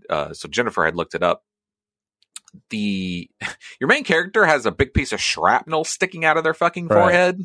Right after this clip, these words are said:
Speaker 2: Right.
Speaker 1: In a way that looks kind of like a horn, except that the, it, it doesn't qu-, it just looks like a bump at the beginning of the game, but the more people you kill, the pointier it gets.
Speaker 2: Huh.
Speaker 1: And the more people you kill,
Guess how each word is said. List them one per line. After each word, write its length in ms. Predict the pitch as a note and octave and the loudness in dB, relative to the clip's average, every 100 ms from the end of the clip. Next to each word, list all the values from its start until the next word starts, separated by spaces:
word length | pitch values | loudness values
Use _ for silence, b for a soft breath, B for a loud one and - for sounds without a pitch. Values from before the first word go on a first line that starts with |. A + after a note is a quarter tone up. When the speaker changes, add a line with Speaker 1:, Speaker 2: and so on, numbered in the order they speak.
| - | -6
Speaker 2:
Right. 280 | A2+ G#2 F#2 - - _ _ b b b b b b b b | 0 0 0 -6 -20 _ _ b b b b b b b b
Speaker 1:
In 100 | C3+ | 2
a 40 | C3 | 4
way 200 | B2+ C#3 | 6 4
that 140 | C3+ | 4
looks 180 | B2+ - | 2 -2
kind 260 | - B2+ B2+ | -2 0 0
of 60 | A#2 | 0
like 160 | A2+ | 2
a 80 | F#2 | 0
horn, 440 | - G2+ G2 B2+ A#2+ | 0 0 2 2 -2
except 320 | - A#2+ - | -2 -2 -2
that 120 | F#2 | -14
the, 80 | - _ - | -18 _ -8
it, 180 | F#2+ - | -8 -4
it 180 | A2 B2 | -4 2
doesn't 340 | F3 E3 - | 2 0 -8
qu-, 140 | - - | -10 -6
it 40 | |
just 180 | C#3 F#3 | -4 -4
looks 100 | F3+ | -2
like 140 | E3+ - | -2 0
a 40 | |
bump 220 | G2 C3+ - | 0 0 0
at 60 | F#2 | -2
the 60 | |
beginning 340 | F#2 G2+ A2+ G#2 | -2 -2 -2 -2
of 80 | |
the 40 | F2 | -2
game, 220 | E2+ E2 | -2 -4
but 120 | E2 | -4
the 40 | - | -2
more 140 | G#2+ | 0
people 300 | G2+ A2 G#2 B2+ | -2 -4 -8 -8
you 140 | B2+ | -8
kill, 320 | - D3+ C#3+ | -2 2 2
the 140 | - E2+ | 0 0
pointier 680 | - A2 G#2 - F2+ C#2+ | 0 2 0 -2 -8 -6
it 80 | - | -6
gets. 480 | - - - - - _ _ - | -6 -8 -8 -14 -14 _ _ 0
Speaker 2:
Huh. 260 | E3 F#2+ - _ _ _ - | 0 0 -4 _ _ _ 0
Speaker 1:
And 440 | A3+ G3+ A#2 A#2 | 2 4 0 -2
the 80 | A2 | -2
more 140 | A2+ | 0
people 260 | G2+ B2 A#2 | -2 -4 -4
you 140 | G2+ F#2+ | -6 -8
kill, 440 | A2 G#2 G2 F2 | -4 0 0 -4